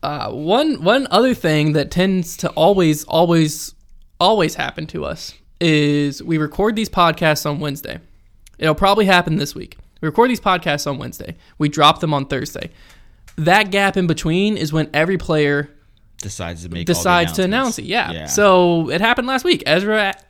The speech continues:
Speaker 1: Ezra Aderhold has officially announced
Speaker 2: Maybe
Speaker 1: two-year deal with Discraft.
Speaker 2: Maybe if we're trying to get somebody to announce, we ought to just make a podcast about it, and then it'll
Speaker 1: We,
Speaker 2: just
Speaker 1: we
Speaker 2: happen.
Speaker 1: tried it with James Conrad. It didn't work. But James is probably gonna announce right now.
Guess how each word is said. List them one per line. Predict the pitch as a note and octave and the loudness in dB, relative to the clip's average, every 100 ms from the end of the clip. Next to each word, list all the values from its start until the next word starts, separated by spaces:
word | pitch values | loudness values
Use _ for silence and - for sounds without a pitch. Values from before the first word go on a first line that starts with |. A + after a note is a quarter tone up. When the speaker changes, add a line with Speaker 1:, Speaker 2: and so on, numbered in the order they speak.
| - | 0
Speaker 1:
Ezra | F#3 - | 0 2
Aderhold | G3+ G#3+ D#3+ D3+ E3 E3+ | 0 0 2 2 0 -4
has | - D#3 - - | -6 -6 -6 -8
officially | D#3 F3+ A3 G#3 | -4 -4 -2 -2
announced | D3+ C#3+ C3 | 0 -2 -2
Speaker 2:
Maybe | E3 G#3 C#4 C4 - - - | -4 -8 -8 -8 -12 -18 -12
Speaker 1:
two-year | - F#3 F#3+ | -2 0 2
deal | F3 F#3+ | 0 0
with | F3+ | -2
Discraft. | F3+ - - - A2+ | -6 -8 -14 -12 -8
Speaker 2:
Maybe | A2+ D3+ D#3+ | -6 -4 -6
if | A2 | -4
we're | G#2+ A2 A2+ | -4 -2 -4
trying | A2 G2 G#2 A#2 G#2 | -4 -6 -4 -6 -6
to | |
get | G2+ G2+ | -8 -8
somebody | A2 G2+ G2+ | -6 -4 -6
to | G2 | -6
announce, | F#2 F2+ F#2 G#2+ G#2+ | -8 -8 -8 -10 -8
we | G2+ | -8
ought | F#2+ | -6
to | F#2+ | -8
just | F2+ F2+ | -10 -12
make | F#2+ | -12
a | E2+ | -12
podcast | - G#2 - D2 - - | -12 -14 -12 -16 -16 -16
about | D2+ D#2+ | -14 -12
it, | D#2+ - | -14 -16
and | F2+ F2+ | -18 -14
then | F2 | -6
it'll | F3+ | -4
Speaker 1:
We, | |
Speaker 2:
just | F#3+ | -2
Speaker 1:
we | F#3 | -4
Speaker 2:
happen. | F#3+ | 0
Speaker 1:
tried | G#3 G3 | 0 0
it | |
with | D#3+ | -2
James | D3 C#3 | -6 -10
Conrad. | - - - - | -10 -12 -10 -10
It | |
didn't | D#3+ D3+ | -10 -10
work. | - D3+ | -10 -8
But | D#3 | -6
James | D3+ G3+ G#3+ | -2 0 0
is | F3 | 0
probably | A#3 A3 | 0 0
gonna | G#3 | -2
announce | E3+ E3+ | -4 -4
right | D#3 C#3 | -4 -4
now. | C3 | -10